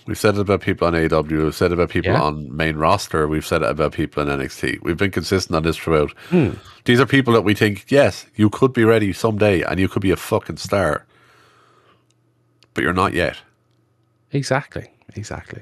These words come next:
Speaker 1: And that's where something like this, I think, could be. I, I, I think this could be, uh, if they do it right, I think this could be a game changer for, for A E W long term. So
Speaker 2: It could be, and, you know, th-, there's a whole host of opportunities with it.
Speaker 1: Yeah.
Speaker 2: Um,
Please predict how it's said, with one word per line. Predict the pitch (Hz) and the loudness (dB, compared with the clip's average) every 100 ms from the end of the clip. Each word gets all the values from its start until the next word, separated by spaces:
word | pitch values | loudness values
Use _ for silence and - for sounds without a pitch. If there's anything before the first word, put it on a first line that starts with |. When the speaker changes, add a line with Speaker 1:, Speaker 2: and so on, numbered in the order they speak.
| _ | _
Speaker 1:
And | 82 82 - | -6 -4 0
that's | 95 - | 0 2
where | 113 101 | 2 2
something | 92 113 82 | 2 -2 -2
like | 87 | -2
this, | 98 92 | 0 -2
I | |
think, | 87 80 | -4 -6
could | 85 | -2
be. | 80 80 57 | 0 0 2
I, | 101 | 2
I, | 80 123 | 4 4
I | 135 | 4
think | 160 | 2
this | 147 - | 2 0
could | 113 | 2
be, | 107 104 80 | 4 4 2
uh, | 58 - _ _ - - - - | 0 -2 _ _ -20 -20 -10 0
if | 127 | 0
they | 143 | 4
do | 143 127 | 4 4
it | |
right, | 78 98 87 - | 4 2 2 -2
I | - | -4
think | 87 | -2
this | 82 - | -4 -4
could | 76 | -6
be | |
a | 73 | -4
game | 58 73 | -2 -4
changer | - - - | -6 -8 -8
for, | - - - - _ _ | -8 -8 -8 -14 _ _
for | - | -6
A | 53 | -4
E | |
W | 53 - 60 | -4 -4 -4
long | 65 78 69 | -2 -2 -4
term. | - - - _ _ _ _ _ _ _ _ _ | -14 -14 -20 _ _ _ _ _ _ _ _ _
So | - - - | -12 -10 0
Speaker 2:
It | 180 - | 0 4
could | 220 165 | 4 6
be, | 123 131 | 4 2
and, | 113 131 135 | 0 2 2
you | |
know, | 147 95 | 2 2
th-, | - _ _ _ _ _ _ _ | -4 _ _ _ _ _ _ _
there's | 139 | 2
a | 139 | 2
whole | 127 - 160 165 | 0 2 4 4
host | - 139 143 - | 2 -2 -2 -2
of | |
opportunities | 117 - 107 - 101 98 87 | -4 -2 -4 -2 -2 -2 -2
with | 92 95 | 0 0
it. | 123 - - _ _ _ _ _ | -2 -4 -16 _ _ _ _ _
Speaker 1:
Yeah. | - - _ _ _ _ | -2 -2 _ _ _ _
Speaker 2:
Um, | - 87 82 82 85 | -8 -4 -4 -4 -6